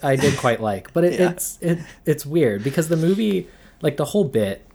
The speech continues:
Speaker 1: Steven's whole bit is that he is, like, a huge dick and scary. And it's weird to see him playing into that character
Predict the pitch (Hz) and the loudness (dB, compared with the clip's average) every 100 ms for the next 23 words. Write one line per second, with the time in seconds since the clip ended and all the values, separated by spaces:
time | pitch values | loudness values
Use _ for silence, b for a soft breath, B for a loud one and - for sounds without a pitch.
0 | - - 160 170 165 131 101 101 - 107 | -16 -6 -2 -2 0 -2 -2 -6 -6 -8
1 | 104 - 110 101 98 90 95 92 - 107 | -8 -4 -4 -2 -4 -6 -8 -8 -10 -12
2 | 104 98 - 87 85 - - - 101 92 | -8 -8 -8 -12 -12 -14 -20 -18 -16 -12
3 | 92 - 90 87 87 - - 107 101 101 | -12 -10 -10 -10 -12 -14 -12 -8 -6 -8
4 | - B B B B 139 - - 123 123 | -10 B B B B -4 -4 -6 -6 -4
5 | 143 156 170 190 220 - - 135 139 127 | 0 0 0 0 -4 -8 -10 -6 -4 -2
6 | 127 104 - 123 117 123 101 98 123 127 | -2 -4 -4 -4 -2 -2 -4 -6 -4 -4
7 | 131 - 170 180 185 - 196 202 196 | -4 -6 -4 -2 -4 -4 -4 -4 -6